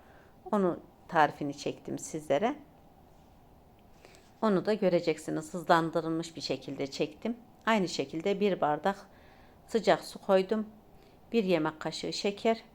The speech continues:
bir buçuk yemek kaşığı maya koydum. Açtım. İki yemek kaşığı un koydum. Ya, iyice çırptıktan sonra üzerine kapattım. Bir beş dakika beklettim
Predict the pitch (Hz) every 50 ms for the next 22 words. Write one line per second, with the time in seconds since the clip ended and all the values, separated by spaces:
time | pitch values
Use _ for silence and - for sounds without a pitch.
0 | - - 220 240 208 190 - 180 - - - - - 190 196 196 185 185 - 170
1 | 165 - - - 214 226 220 - - - - - 190 190 190 175 160 - - -
2 | 147 160 160 214 214 226 - - - - - - - - - - 196 214 208 -
3 | - - - 226 233 240 - - - - - - - - - - - - - -
4 | - - - - - - - - - - - - - - - 214 - - 269 233
5 | 185 165 160 - - - 165 160 - - 175 165 - - 214 220 208 196 - 202
6 | 185 185 190 - 240 233 220 - - 220 254 220 185 - 170 170 170 - - -
7 | - - - - 247 226 226 - 180 175 - - 160 165 - - 214 196 175 175
8 | 202 220 - 196 165 156 165 160 - - 208 - 185 165 165 - - 226 220 202
9 | 202 196 175 196 185 180 - - 180 160 - - - 160 - 185 202 202 - -
10 | 220 214 208 208 - - 233 233